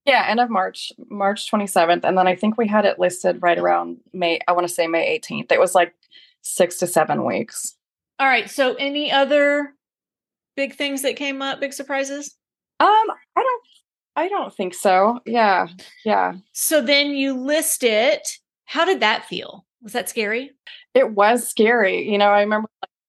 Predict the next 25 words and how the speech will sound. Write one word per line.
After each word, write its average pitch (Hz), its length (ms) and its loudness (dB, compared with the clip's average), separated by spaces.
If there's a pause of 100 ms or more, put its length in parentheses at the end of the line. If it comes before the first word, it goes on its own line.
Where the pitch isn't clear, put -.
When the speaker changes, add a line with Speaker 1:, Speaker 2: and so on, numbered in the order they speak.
Speaker 1:
the 208 120 -2
guy, 202 300 2 (100)
like, 185 200 -6
he 208 140 -8
was 190 120 -6
my 180 140 0
buddy 170 240 0
by 170 160 0
the 165 160 -2
end, 165 260 -2
you 185 100 -12
know, 165 280 0
we 185 140 0
were 180 100 2
just, 180 240 -8
like, 175 180 2
the 175 120 0
last 165 400 0
couple 175 220 -4
of 165 100 -2
days 165 240 -2
kept - 260 -2
doing 170 260 2
things. 165 380 0
And, 156 200 0